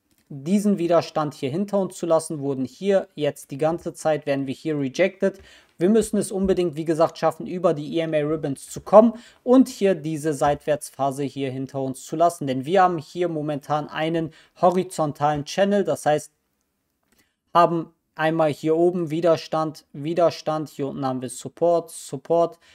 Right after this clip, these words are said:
und wir müssen es schaffen, diese Seitwärtsbewegung jetzt hinter uns zu lassen und aus diesem Channel hier nach oben hin auszubrechen. Sollte dies der Fall sein,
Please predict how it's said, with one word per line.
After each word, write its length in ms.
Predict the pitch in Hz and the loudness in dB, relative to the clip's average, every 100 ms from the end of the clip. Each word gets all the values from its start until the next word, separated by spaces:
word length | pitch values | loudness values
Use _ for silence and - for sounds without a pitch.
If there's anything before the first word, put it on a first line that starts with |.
| _ | _
und 220 | - 151 | -8 -6
wir 100 | 135 | -2
müssen 260 | 151 170 180 | -2 -2 -4
es 140 | 143 | -8
schaffen, 380 | - 185 185 185 | -2 0 0 -2
diese 260 | 151 156 151 | -6 -6 -2
Seitwärtsbewegung 1000 | 143 151 - 143 - 139 131 135 139 131 | 0 0 0 -6 -6 -8 -6 -4 -4 -2
jetzt 300 | 120 - - | -4 -8 -20
hinter 340 | - 185 196 180 | -6 -4 0 0
uns 220 | 165 - | 0 -4
zu 80 | 165 | 0
lassen 380 | 165 156 165 | 2 2 -4
und 360 | - 208 226 196 - | -2 0 0 -2 -4
aus 240 | 147 135 | -4 -4
diesem 300 | - 135 139 | -8 -6 -6
Channel 420 | - - 165 170 | -6 -2 0 -2
hier 260 | 151 151 151 | -4 -4 -2
nach 280 | 139 127 - | -2 -4 -6
oben 320 | 151 143 139 | -6 -4 -4
hin 160 | 139 135 | -6 -4
auszubrechen. 840 | 135 156 - - 135 123 117 135 - - _ _ | -2 -2 -2 -6 -6 -6 -8 -12 -20 -20 _ _
Sollte 380 | - 180 185 | 4 4 4
dies 280 | 165 185 220 | -2 -2 0
der 140 | 208 175 | 0 2
Fall 240 | 175 180 | 2 2
sein, 200 | 185 175 | 2 0